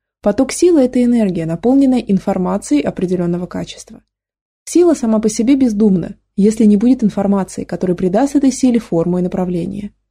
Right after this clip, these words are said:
Для образности можно привести такой пример. Возьмем стакан воды. Пока это просто вода, но если в эту бутылку мы добавим ложку заварки, будет чай.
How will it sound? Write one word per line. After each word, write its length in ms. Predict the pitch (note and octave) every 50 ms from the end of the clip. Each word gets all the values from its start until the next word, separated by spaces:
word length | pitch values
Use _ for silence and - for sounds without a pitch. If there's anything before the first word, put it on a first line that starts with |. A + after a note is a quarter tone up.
| _ _ _ _ _ _ _ _ _
Для 220 | - G#3 A3+ C4 C4
образности 600 | - D#4 F4+ F4 C#4+ C#4+ A3 G3+ F#3 - - -
можно 320 | F3 F3 G3 B3+ B3+ C#4+ D4
привести 400 | C#4+ C#4 C4+ C4+ C4 - - B3
такой 260 | - F#3 - E3+ E3
пример. 460 | - - F3+ F3 E3+ E3 - - _ _ _ _ _ _ _ _ _ _ _
Возьмем 380 | - G3 G3 G3 G#3+ D#4 F#4+ F#4+
стакан 340 | - A3 - - F#3 F#3
воды. 340 | F#3 F#3+ F3+ F3+ G#3 G#3+ - _ _ _ _ _ _ _ _ -
Пока 220 | A3 G#3+ - E4
это 160 | F4 E4+ D#4+
просто 360 | - - A3+ A3+ - - -
вода, 360 | F3+ F#3 F#3 F#3+ G#3+ A#3 B3 - _ _ _ _ -
но 100 | G3 F#3
если 500 | F#3 G3 C#4+ D#4+ D#4 - C4+ B3 A#3+ - -
в 80 | - F#3+
эту 200 | G#3+ B3 C4 C4
бутылку 580 | G3+ F#3+ F3+ - F3 E3 E3 - - G#3+ A3 _ _ -
мы 160 | G#3+ C4+ D#4+
добавим 380 | D#4 C4 G3 G#3+ A3 A#3+ A#3+
ложку 340 | A3 G3 A#3 C4 - - C#4
заварки, 640 | A#3+ B3 G3+ F3 D#3+ E3 D#3 - - A3 B3 - _ _ _ -
будет 320 | F#3 E3+ E3 D3+ - _
чай. 400 | - - - G3 F3 F3 F#3 -